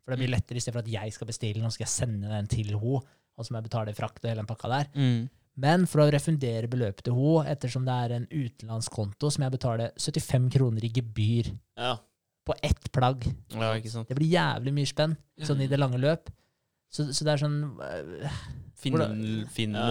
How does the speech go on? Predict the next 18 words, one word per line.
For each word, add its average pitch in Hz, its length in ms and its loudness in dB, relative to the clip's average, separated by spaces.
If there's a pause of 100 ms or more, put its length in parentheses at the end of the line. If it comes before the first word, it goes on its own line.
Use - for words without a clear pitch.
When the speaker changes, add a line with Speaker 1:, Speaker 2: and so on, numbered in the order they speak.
Speaker 2:
måte. 120 100 -4
Speaker 3:
fin, 98 480 -2
fin 110 160 -4
Speaker 2:
Ja. 131 80 -2
Speaker 3:
løsning - 380 -4
å - 40 -4
Speaker 1:
Ja, - 40 -2
Speaker 3:
gjøre 170 200 2
det - 0 -
Speaker 1:
hvordan 185 240 4
Speaker 3:
på, 175 60 2
ja. 175 100 2
Speaker 1:
gjør 156 120 0
man 160 120 0
det, 139 180 0
liksom? 165 240 -6 (320)
Speaker 2:
Nei, 64 400 -14
vanskelig. 92 480 -10